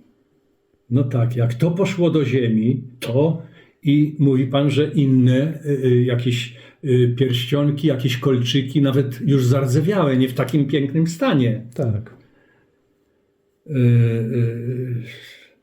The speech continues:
Speaker 1: dlaczego akurat to schował i zakopał, a tamtych nie? No.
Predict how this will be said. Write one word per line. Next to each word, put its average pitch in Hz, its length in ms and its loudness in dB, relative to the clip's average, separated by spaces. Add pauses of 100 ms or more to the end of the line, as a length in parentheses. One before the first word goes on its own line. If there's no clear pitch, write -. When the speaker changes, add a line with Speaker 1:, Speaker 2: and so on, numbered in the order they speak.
(600)
Speaker 1:
dlaczego 147 580 0
akurat 139 520 0 (320)
to 165 400 0
schował 151 880 -2 (400)
i 170 100 0
zakopał, 156 600 0
a 143 80 0
tamtych 165 480 0
nie? 185 160 -2
No. 196 200 -6